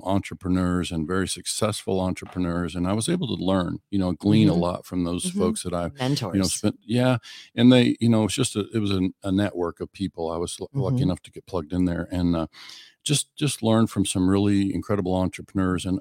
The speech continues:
Speaker 1: and among the things that you learn is that, you know, many of them have multiple businesses, right? They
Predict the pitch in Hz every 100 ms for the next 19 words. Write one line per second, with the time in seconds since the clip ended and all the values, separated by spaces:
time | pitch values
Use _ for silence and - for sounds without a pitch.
0 | - 110 110 123 135 117 - 107 98 95
1 | 90 90 95 90 90 - 90 101 107 95
2 | 87 87 82 90 - - - - 113 127
3 | 190 151 113 101 90 101 139 135 95 92
4 | 87 87 - - - - _ 92 92 104
5 | 101